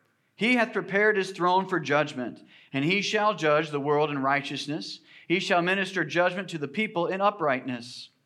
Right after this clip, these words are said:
The Lord also will be a refuge for the oppressed, a refuge in times of trouble.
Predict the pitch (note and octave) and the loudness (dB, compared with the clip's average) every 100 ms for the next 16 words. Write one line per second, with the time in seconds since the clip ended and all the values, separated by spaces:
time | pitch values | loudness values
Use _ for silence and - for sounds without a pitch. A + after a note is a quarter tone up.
0 | _ _ _ _ D3+ F3+ F#3+ F#3 G#3+ G#3+ | _ _ _ _ 2 4 6 6 4 2
1 | F#3 F3 F3+ E3 G3+ G3+ F3+ D3 C#3+ C#3+ | 0 2 2 2 0 0 -2 -2 -4 -4
2 | D3 D3 D#3+ C#3 A#2+ - - _ _ D3+ | -4 0 0 0 -2 -12 -20 _ _ 0
3 | D#3 A3 A3+ F#3 C#3 C#3 C3+ D#3+ D#3+ E3 | 2 0 0 -4 -2 -4 -2 -2 -2 -4
4 | D#3+ F#3+ F3+ D3 - | -2 0 0 -2 -6